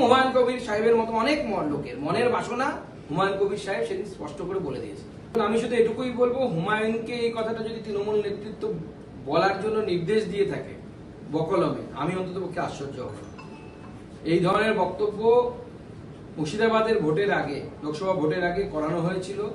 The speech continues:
প্ল্যানফুলি করানো হয়েছিল, করিয়ে পোলারাইজেশন করা হয়েছিল। বামপন্থা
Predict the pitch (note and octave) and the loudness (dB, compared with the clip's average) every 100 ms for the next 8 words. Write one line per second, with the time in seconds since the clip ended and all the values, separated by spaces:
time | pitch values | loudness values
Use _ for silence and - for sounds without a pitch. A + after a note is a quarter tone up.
0 | - - - - - - F3+ G#3 C4 A#3+ | -10 -14 -16 -16 -16 -10 0 4 4 2
1 | B3+ A#3 G#3 G3 F#3 E3+ E3 D#3 F#3+ A3 | -2 0 0 0 2 4 2 0 -4 -4
2 | F#3 F3+ A3 A3+ G3+ G3 G3 G3 F#3+ F#3+ | -2 0 2 0 2 2 4 4 4 0
3 | F#3 D3+ C#3 A#2+ - - - - - - | -4 -4 -6 -6 -8 -12 -16 -16 -18 -16
4 | - - - - - - - - - - | -16 -16 -16 -16 -16 -16 -14 -12 -12 -14
5 | - - - C3+ E3+ A3+ A3+ A#3 A#3 A#3 | -16 -16 -8 2 4 4 2 0 0 0
6 | A#3+ | 2